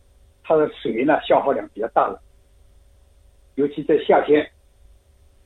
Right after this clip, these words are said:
呃，这个要种茭白呢，这个心里要有准备，那个水费啊会消耗很多的。刚好呢，我家里有那个雨水桶啊，基本上都能供应它用。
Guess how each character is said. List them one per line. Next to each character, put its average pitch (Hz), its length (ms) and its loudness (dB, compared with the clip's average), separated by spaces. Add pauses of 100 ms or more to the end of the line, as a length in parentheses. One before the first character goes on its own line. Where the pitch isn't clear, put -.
(300)
呃， 127 520 -2
这 175 140 0
个 160 140 4
要 156 120 2
种 160 180 -2
茭 180 200 6
白 131 160 2
呢， 123 220 0
这 156 60 0
个 143 80 0
心 160 180 -4
里 143 80 0
要 135 140 2
有 143 60 -2
准 - 200 -10
备， - 180 0 (540)
那 277 100 -8
个 - 100 -6
水 - 300 -6
费 370 160 6
啊 98 120 2 (600)
会 135 200 0
消 117 180 0
耗 - 60 -8
很 117 120 -10 (280)
多 120 200 -2
的。 110 140 -10 (920)
刚 180 180 2
好 143 160 2
呢， 143 140 2
我 143 100 2
家 156 200 4
里 147 280 2
有 139 300 4
那 143 160 2
个 127 420 2 (100)
雨 165 120 -10
水 165 180 0
桶 - 220 -6
啊， 104 200 -6 (920)
基 208 120 -4
本 160 200 0
上 143 140 -2
都 160 160 0
能 139 120 0 (120)
供 185 200 2
应 151 140 -4
它 117 180 -4
用。 165 220 0